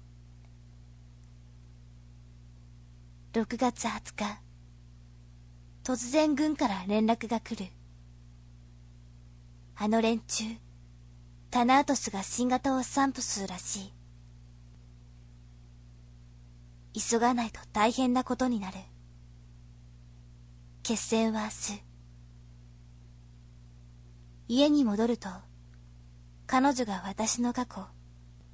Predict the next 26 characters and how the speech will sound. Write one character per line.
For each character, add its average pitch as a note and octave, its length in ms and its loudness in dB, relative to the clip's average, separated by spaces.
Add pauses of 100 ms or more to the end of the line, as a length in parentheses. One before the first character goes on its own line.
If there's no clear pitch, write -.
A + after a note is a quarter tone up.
(920)
私 A#3+ 340 2
の C4 160 4
軍 B3+ 220 2
服 C4+ 240 0
を C4 80 6
持 B3+ 140 6
っ C4+ 40 0
て A3 160 -2
待 G3 180 0
っ - 40 -20
て A#3 100 -2
い G3 80 -8
た。 - 140 -18 (2750)
来 D4+ 140 2
る D4 120 4
べ C4 100 6
き - 140 -8
時 A#3+ 260 -6
が A#3 100 0
来 - 140 -8
た C4 140 2
の A#3+ 100 2
だ F#3+ 100 -2
と - 120 -14
知 - 240 -4
る。 F#3+ 80 -10